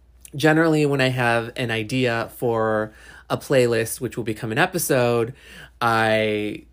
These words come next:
title it and I put the first song that comes to mind into that playlist.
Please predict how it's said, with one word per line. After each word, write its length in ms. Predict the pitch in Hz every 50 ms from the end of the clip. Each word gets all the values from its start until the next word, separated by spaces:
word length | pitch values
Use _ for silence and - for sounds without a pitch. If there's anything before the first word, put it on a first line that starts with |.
| - -
title 360 | - - 175 175 170 165 160
it 240 | 156 147 - - - -
and 440 | 127 113 110 110 110 107 110 107 -
I 100 | - 113
put 300 | 110 - - 151 - -
the 80 | - 110
first 380 | - - - 156 156 151 - -
song 340 | 160 139 131 123 120 120 113
that 140 | 110 - -
comes 280 | - 131 117 110 -
to 80 | - 117
mind 520 | 113 120 120 113 110 110 107 110 107 107
into 840 | 104 - 117 110 107 107 107 - - 117 107 104 101 98 98 - -
that 680 | - 107 107 101 98 98 95 - - - - - - - - _ _ _ _ -
playlist. 540 | 196 185 175 123 92 - - - - -